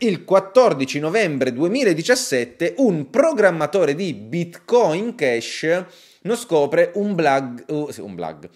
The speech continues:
un bug inflattivo su Bitcoin.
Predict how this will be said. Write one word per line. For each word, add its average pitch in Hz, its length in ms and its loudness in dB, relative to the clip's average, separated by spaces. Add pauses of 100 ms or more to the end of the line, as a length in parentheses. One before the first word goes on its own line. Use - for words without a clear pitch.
(260)
un 185 220 -4
bug 147 480 2
inflattivo 160 1080 0
su 139 340 -6
Bitcoin. 107 840 -8